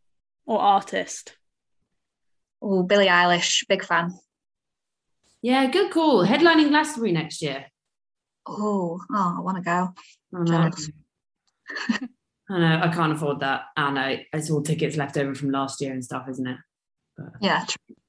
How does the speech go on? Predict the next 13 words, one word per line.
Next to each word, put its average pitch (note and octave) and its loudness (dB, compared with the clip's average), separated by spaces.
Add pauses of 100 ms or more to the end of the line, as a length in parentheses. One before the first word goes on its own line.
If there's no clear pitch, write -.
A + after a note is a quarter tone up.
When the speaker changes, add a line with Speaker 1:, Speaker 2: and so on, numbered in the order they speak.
(520)
Speaker 3:
So B3 6
before E4+ 6
we D#4+ 6
run C#4+ 6
out A#3+ 4
of A3+ -2
time, G#3+ 4
we A3+ 6
want C4 2
our G#3+ 4
listeners A#3 -2
and G3+ -2
fans G#3+ -4